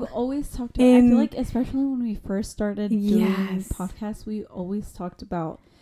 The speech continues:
Speaker 1: self-confidence.
Speaker 2: Yes.
Speaker 1: And, you know, feeling okay when you're alone. I feel like
Speaker 2: Mm-hmm.
Speaker 1: sometimes, coming from my experience as a person where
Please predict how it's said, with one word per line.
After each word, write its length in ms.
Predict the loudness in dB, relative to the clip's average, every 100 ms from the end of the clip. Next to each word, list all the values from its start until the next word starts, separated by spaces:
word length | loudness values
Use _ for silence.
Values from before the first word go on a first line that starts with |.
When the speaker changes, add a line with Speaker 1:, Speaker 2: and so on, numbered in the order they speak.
| _ _
Speaker 1:
self-confidence. 1200 | -8 -8 -6 -8 -8 -8 -8 -10 -14 -20 -20 -12 -4
Speaker 2:
Yes. 560 | 0 2 0 -4 -8
Speaker 1:
And, 680 | -8 -8 -8 -8 -8 -10 -14 -20 -12
you 140 | -8
know, 160 | -6 -8
feeling 360 | -6 -6 -4
okay 680 | -6 -6 -6 -6 -6 -8 -12 -16 _ _ _
when 240 | -10 -8 -6
you're 120 | -6
alone. 460 | -6 -8 -10 -14 -16 _ 4
I 140 | 6
feel 140 | 6
like 120 | 2 2
Speaker 2:
Mm-hmm. 100 | 0
Speaker 1:
sometimes, 800 | -2 -4 -4 -4 -4 -6 -10 -20 _ _ _ _ _ _ _ _ _ -6
coming 260 | -4 -2
from 180 | -2 -4
my 120 | -4 -6
experience 680 | -8 -10 -8 -6 -8 -8
as 140 | -8 -8
a 60 |
person 580 | -8 -8 -8 -8 -6 -6
where 300 | -6 -6 -8